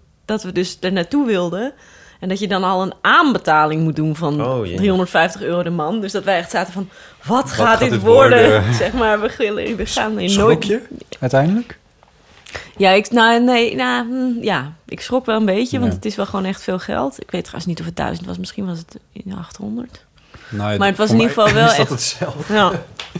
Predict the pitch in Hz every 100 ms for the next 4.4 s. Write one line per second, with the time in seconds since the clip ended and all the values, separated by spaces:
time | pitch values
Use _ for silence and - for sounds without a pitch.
0 | - - - - - 196 202 180 170 147
1 | 160 - 131 - 160 - - - - _
2 | _ - - - - - _ _ - 120
3 | 110 107 107 98 - - 110 101 95 _
4 | _ - 196